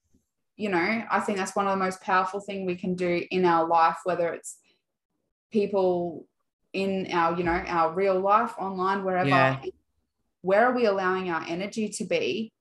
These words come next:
Speaker 1: And if you've got someone on there, you know, regardless of what it's about, that every time you scroll past them, like, A,
Speaker 2: <laughs>
Speaker 1: that's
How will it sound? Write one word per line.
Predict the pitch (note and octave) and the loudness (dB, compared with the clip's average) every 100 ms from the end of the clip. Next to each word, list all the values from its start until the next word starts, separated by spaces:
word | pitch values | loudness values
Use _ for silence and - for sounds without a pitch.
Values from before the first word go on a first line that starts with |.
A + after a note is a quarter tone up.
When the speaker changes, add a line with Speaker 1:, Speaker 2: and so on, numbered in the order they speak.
| - | -4
Speaker 1:
And | G3+ G3 | 0 0
if | F#3+ | 0
you've | G3+ A#3 | 2 2
got | B3+ A3 | 4 2
someone | - G#3+ G3+ F#3 | 2 0 0 2
on | F#3+ G3 | 0 0
there, | F3 E3+ F#3+ G#3 - | 0 0 -4 -10 -8
you | |
know, | F#3+ E3+ F#3 F#3 _ _ _ _ F#3+ | -2 0 -2 -6 _ _ _ _ -8
regardless | F#3+ F#3+ F#3 G3 G3 | 0 4 4 2 -2
of | F#3+ | -4
what | F#3+ | -4
it's | F3 F3 | -4 -6
about, | F3+ F3+ E3+ - F#3 | -2 0 0 -2 -4
that | F3 - | -4 -2
every | G3 G#3 G#3+ | -2 -2 -4
time | - G#3 F#3 E3+ F3 G#3+ _ _ _ _ _ _ - | -4 0 0 0 -4 -10 _ _ _ _ _ _ -8
you | F3+ F#3+ | -6 -6
scroll | - - F#3 F#3 | -6 0 2 2
past | - F3+ F3 - | 0 0 0 -4
them, | - E3+ F3+ A#3+ C4 - _ _ - | -10 -8 -4 -4 -4 -8 _ _ -2
like, | E3+ E3 - - _ - | 0 0 -4 -20 _ 0
A, | F3 F3 | 4 4
Speaker 2:
<laughs> | F3 | 4
Speaker 1:
that's | E3 E3+ | 2 2